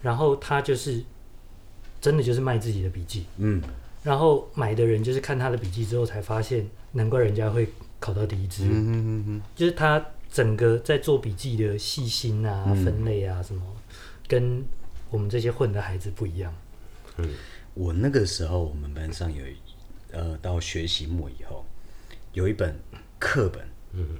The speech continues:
Speaker 2: 价值非常非常非常的高。
Speaker 3: 该不会是老师的吧？
Speaker 2: 不是。
Speaker 3: <laughs>
Speaker 2: 呃，第二高的
Speaker 3: 嗯。
Speaker 2: 是像土豆一样，就是笔记做得很棒的那种。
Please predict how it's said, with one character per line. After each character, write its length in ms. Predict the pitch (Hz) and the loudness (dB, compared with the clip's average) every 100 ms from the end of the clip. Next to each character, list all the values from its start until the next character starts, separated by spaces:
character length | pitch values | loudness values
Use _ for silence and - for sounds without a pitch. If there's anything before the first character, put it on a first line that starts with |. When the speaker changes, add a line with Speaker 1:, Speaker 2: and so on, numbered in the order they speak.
| - | -6
Speaker 2:
价 220 | - 90 | -2 -2
值 180 | 80 - 73 | -2 -8 -8
非 400 | - - 92 95 | -8 -2 0 0
常 280 | - 71 71 | -2 -4 -6
非 260 | - 82 | -6 -6
常 200 | - 69 - | -6 -8 -10
非 220 | - 80 | -8 -8
常 220 | - - | -8 -10
的 60 | 67 - | -10 -12
高。 240 | 65 65 - - - - - - - - - - - | -12 -10 -12 -12 -14 -14 -16 -14 -14 -12 -12 -12 -6
Speaker 3:
该 100 | 117 | 2
不 80 | 98 | 2
会 40 | |
是 80 | 98 | 4
老 160 | 90 76 | 2 0
师 180 | - 73 | -6 -8
的 80 | 67 | -8
吧？ 120 | - - - | -10 -16 -12
Speaker 2:
不 80 | 95 | -6
是。 200 | - 95 90 | -2 -2 -2
Speaker 3:
<laughs> 60 | - 95 - 82 - - - - - - | -2 -4 -6 -10 -10 -12 -16 -16 -8 0
Speaker 2:
呃， 100 | 117 | 0
第 200 | - 175 | 0 4
二 220 | 160 113 | 6 6
高 220 | 104 101 | 4 2
的 200 | 92 85 - - | 2 -2 -6 -10
Speaker 3:
嗯。 120 | 76 76 | -8 -4
Speaker 2:
是 540 | 117 110 98 90 80 - 87 | 2 4 6 4 2 -4 -6
像 280 | - 98 90 | 0 0 0
土 120 | 80 | -2
豆 200 | 87 82 | -2 -2
一 40 | |
样， 140 | 80 76 | -2 -6
就 100 | 90 | -4
是 100 | 85 85 | -4 -6
笔 140 | 87 | -8
记 160 | 76 95 | -6 -6
做 180 | 92 101 | -4 -6
得 80 | 80 | -4
很 320 | 90 82 85 | -2 -2 -4
棒 280 | 95 98 95 | -6 -6 -2
的 80 | 92 | 0
那 160 | 87 | 0
种。 180 | 85 | -2